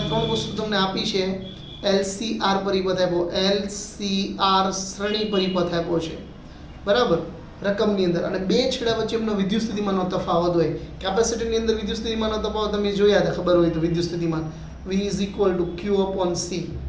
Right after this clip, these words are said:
યાદ કરો કેપેસિટર માટે. તો same to same. યસ અમીષા, સંગીતા મહેતા, હેલો.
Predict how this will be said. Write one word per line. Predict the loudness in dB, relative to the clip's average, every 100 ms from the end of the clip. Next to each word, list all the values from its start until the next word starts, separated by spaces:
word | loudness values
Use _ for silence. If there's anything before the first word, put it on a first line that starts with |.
| -4
યાદ | -4 0
કરો | 0 2
કેપેસિટર | 0 0 -2 -2 -2
માટે. | -2 -4 -8 -10 -14 -14 -14 -14 -16 -16 -8
તો | -6
same | 0 2 2 2
to |
same. | 0 0 0 -4 -6 2
યસ | 6 6 4 2
અમીષા, | 2 2 -2 -6 -8 -10 -14 -14 -16 -14 -12 -10 -8 -8 -10 -2
સંગીતા | 2 2 6 8 8
મહેતા, | 4 2 2 2 2 2
હેલો. | 6 8